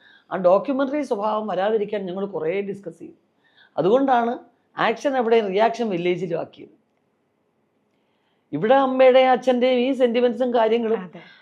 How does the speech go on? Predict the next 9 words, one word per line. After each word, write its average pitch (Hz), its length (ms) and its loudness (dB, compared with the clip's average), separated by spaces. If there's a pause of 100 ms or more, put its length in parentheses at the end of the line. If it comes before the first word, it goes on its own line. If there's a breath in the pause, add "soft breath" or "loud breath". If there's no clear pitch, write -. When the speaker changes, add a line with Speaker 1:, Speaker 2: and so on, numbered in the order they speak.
(100)
Speaker 1:
അവിടെ 247 280 4 (280)
അവൻ്റെ 220 280 2
ഒരു 226 100 6
തത്രപ്പാടും 220 600 0
കൂടെ 214 140 -2
മിക്സ് 214 360 -8
ചെയ്ത് 285 300 0
ചെയ്യാൻ 208 380 0
വേണ്ടിയിട്ടുള്ള 202 540 -6